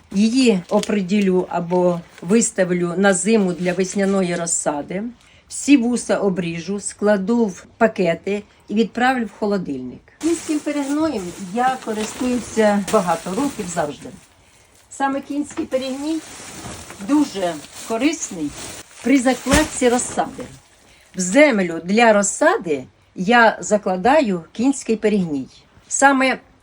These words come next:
така земля формує прекрасну розсаду, розгалужена сильна коренева система.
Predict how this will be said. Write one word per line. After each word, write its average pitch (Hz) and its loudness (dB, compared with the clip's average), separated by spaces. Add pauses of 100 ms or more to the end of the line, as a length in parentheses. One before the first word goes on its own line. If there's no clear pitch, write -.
(120)
така 233 4
земля 208 2 (520)
формує 240 4
прекрасну 247 -2
розсаду, 175 -4 (220)
розгалужена 220 2
сильна 240 -2
коренева 202 2
система. 165 -4